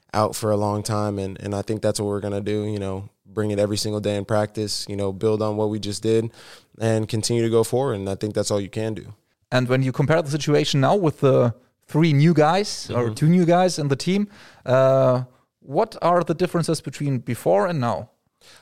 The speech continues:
Speaker 1: Um, I would say, you know, there's, like, now that we have more Americans,
Speaker 2: Yeah.
Speaker 1: you know, it's,
Speaker 2: <laughs>
Speaker 1: it's not just me and Cam.
Speaker 2: Yeah.
Speaker 1: Uh, but, you know, it's a different type of feel. You know, the guys that came in are ex-, experienced.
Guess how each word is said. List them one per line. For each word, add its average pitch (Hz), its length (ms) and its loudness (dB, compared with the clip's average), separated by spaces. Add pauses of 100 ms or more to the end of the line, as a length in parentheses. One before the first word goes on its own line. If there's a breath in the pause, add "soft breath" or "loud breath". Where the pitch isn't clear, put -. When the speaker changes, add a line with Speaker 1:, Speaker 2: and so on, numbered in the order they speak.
(140 soft breath)
Speaker 1:
Um, 147 520 2 (840)
I 123 100 2
would 127 140 0
say, 151 200 0
you 120 180 -2
know, 117 180 0
there's, 113 600 -2 (320)
like, 98 360 -10
now 110 220 -2
that 110 120 0
we 107 100 -2
have 104 140 -2
more 104 200 -6
Americans, 98 600 -8
Speaker 2:
Yeah. 117 160 0
Speaker 1:
you 143 120 2
know, 156 180 8
it's, 185 320 2 (180 loud breath)
Speaker 2:
<laughs> - 160 -12
Speaker 1:
it's 113 220 0
not 113 240 2
just 104 200 -2
me 113 180 0
and 110 100 -2
Cam. 113 360 2
Speaker 2:
Yeah. 110 400 0
Speaker 1:
Uh, 104 500 2 (480)
but, 123 120 0
you 139 80 2
know, 143 200 2
it's 151 140 -4
a 147 60 -4
different 139 560 -4
type 135 220 0
of 127 200 -2
feel. 131 360 0
You 98 120 -6
know, 101 320 -4 (120)
the 113 100 -8
guys 110 280 2
that 104 100 -2
came 107 280 -4
in 110 180 -4
are 104 160 -2
ex-, 101 340 -6
experienced. 107 800 -4